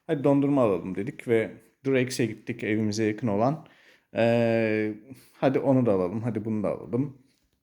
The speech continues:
derken, evet, kaç, ne kadar ödedik buna? Onları şimdi size hemen makbuz da burada. Total olarak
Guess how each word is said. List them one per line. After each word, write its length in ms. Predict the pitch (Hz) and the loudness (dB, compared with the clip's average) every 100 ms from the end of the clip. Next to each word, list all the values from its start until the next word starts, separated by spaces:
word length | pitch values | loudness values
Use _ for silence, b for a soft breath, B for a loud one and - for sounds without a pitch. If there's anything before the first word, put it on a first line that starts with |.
| _ | _
derken, 680 | 131 123 - 123 117 160 B B B B B B B B B B B - | 0 0 0 0 0 -2 B B B B B B B B B B B 4
evet, 540 | 196 196 - - - - | 4 4 0 -8 -12 0
kaç, 320 | 202 208 - - | 0 0 -4 -2
ne 220 | 170 190 | 2 2
kadar 260 | 202 185 165 | 4 4 6
ödedik 420 | 151 139 139 - | 4 2 -4 -4
buna? 240 | 135 156 175 B B B - | 0 2 0 B B B -14
Onları 380 | - 147 156 156 | -2 2 4 2
şimdi 540 | 147 143 139 139 143 - | 0 0 2 2 -2 -12
size 380 | - 117 120 139 | -8 -2 0 0
hemen 320 | 143 123 123 | 0 0 2
makbuz 420 | 123 123 135 123 | 0 0 -4 -2
da 140 | 120 127 | -2 0
burada. 420 | 127 101 143 - - b b b b b b b b b b _ | 0 2 0 -2 -20 b b b b b b b b b b _
Total 300 | - 139 170 | -4 0 4
olarak 540 | 165 147 131 127 - | 4 6 4 4 -2